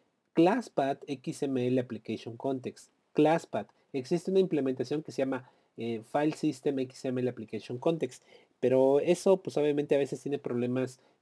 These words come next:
eh, de portabilidad porque... Eh, en Windows, eh, los separadores de carpetas son muy diferentes a los de Mac y a los de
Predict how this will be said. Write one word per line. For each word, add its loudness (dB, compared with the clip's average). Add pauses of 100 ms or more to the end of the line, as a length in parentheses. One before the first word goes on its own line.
eh, -6
de 2
portabilidad 0 (140)
porque... -6 (500)
Eh, -6
en -4
Windows, 2 (100)
eh, -8 (140)
los -4
separadores 2
de -4
carpetas -4
son -4
muy 0
diferentes -4
a -6
los -8
de -8
Mac -6
y -2
a -4
los -10
de -8